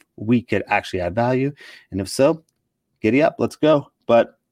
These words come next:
aside from now, this show isn't about us. It is about you. It is about your questions where I'll go answer them. Um, Megan, uh, does a great job fielding the questions. So if you have any questions, put them in the comments.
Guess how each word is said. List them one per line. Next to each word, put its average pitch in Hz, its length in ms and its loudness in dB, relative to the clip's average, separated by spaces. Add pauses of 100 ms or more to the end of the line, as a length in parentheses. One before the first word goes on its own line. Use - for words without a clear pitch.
(100)
aside 165 240 2
from 120 140 -2
now, 135 180 4
this 117 160 -2
show 131 300 2
isn't 131 240 0
about 95 260 0
us. 143 320 2
It 107 60 -2
is 95 140 0
about 101 300 0
you. 185 380 2 (240)
It 95 60 -6
is 95 80 -4
about 104 260 0
your 156 220 2
questions 107 680 -2
where 95 320 -4
I'll 98 160 0
go 92 240 -6 (100)
answer 113 320 -6
them. 107 280 -4 (400)
Um, 92 300 -2 (200)
Megan, 95 580 -4 (200)
uh, 85 320 0 (240)
does 92 140 -2
a 95 40 -6
great 92 220 -4
job 90 340 0 (240)
fielding 143 400 4
the 131 80 0
questions. 127 540 -2
So 101 80 -4
if - 80 -8
you 110 40 0
have 104 80 -2
any 101 100 -6
questions, 101 300 -6
put - 180 -12
them 90 100 -10
in 87 40 -10
the 87 60 -12
comments. 139 560 -2